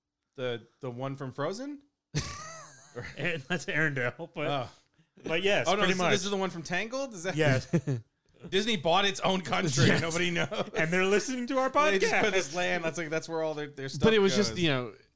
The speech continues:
Speaker 2: it was weird to see, you know, I'm like,
Speaker 1: It'd
Speaker 2: "Where
Speaker 1: be
Speaker 2: is
Speaker 1: interesting to
Speaker 2: this?"
Speaker 1: see, like, the,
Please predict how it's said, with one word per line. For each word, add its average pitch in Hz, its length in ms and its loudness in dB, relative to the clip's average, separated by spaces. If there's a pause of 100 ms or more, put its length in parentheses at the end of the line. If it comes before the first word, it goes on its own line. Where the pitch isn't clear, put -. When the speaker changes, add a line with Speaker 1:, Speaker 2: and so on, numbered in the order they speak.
Speaker 2:
it 175 120 2
was 147 180 0
weird 190 300 2
to 139 60 -6
see, 131 280 -2
you 120 240 -6
know, 107 120 -12
I'm 147 140 -2
like, 147 200 -2 (140)
Speaker 1:
It'd 160 120 -2
Speaker 2:
"Where 208 100 6
Speaker 1:
be 320 40 6
Speaker 2:
is 320 60 2 (140)
Speaker 1:
interesting 240 80 0
to 151 40 0
Speaker 2:
this?" 175 160 -2
Speaker 1:
see, 165 140 -4
like, 147 220 -10
the, 139 100 -16